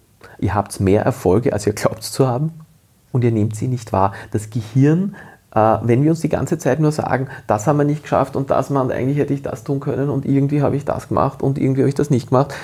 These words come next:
Also diese ganzen Sachen, wir stehen in der Früh schon auf und denken uns wahrscheinlich, überlegt euch bitte mal in der Früh, ja, gutes, gutes Beispiel, überlegt mal in der Früh, wenn's aufsteht, was ist euer erster Gedanke? Ich wette, bei einigen wird's sein, „Ah, ich hätte schon früher aufstehen können.“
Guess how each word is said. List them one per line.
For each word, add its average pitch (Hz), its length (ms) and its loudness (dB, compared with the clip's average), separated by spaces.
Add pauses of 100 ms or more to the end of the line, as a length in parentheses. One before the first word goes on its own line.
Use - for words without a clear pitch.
Also 123 160 -2
diese 139 200 0
ganzen 117 280 -2
Sachen, 127 240 -2
wir 143 80 2
stehen 139 220 0
in 165 80 0
der 156 80 2
Früh 143 160 0
schon 160 160 0
auf 135 160 2
und 151 160 -2
denken 101 180 2
uns 160 120 0
wahrscheinlich, 151 280 -2
überlegt 139 400 2
euch - 160 -8
bitte 175 220 0
mal 160 180 2
in 127 120 0
der 127 80 2
Früh, 113 180 0
ja, 98 340 0
gutes, 139 400 2
gutes 135 320 0
Beispiel, - 400 0 (260)
überlegt 113 380 2
mal 170 60 0
in 156 60 2
der 143 80 2
Früh, 143 180 -2
wenn's 160 140 0
aufsteht, - 340 -4
was 151 100 -6
ist 139 80 0
euer 120 120 2
erster - 280 -2
Gedanke? - 440 -4 (1600)
Ich - 160 -2
wette, 113 240 2
bei - 120 0
einigen 160 320 2
wird's 156 240 0
sein, 127 280 2 (180)
„Ah, - 100 -6
ich 98 80 -4
hätte 107 140 0
schon - 100 -4
früher 92 300 0
aufstehen - 260 -8
können.“ - 320 -10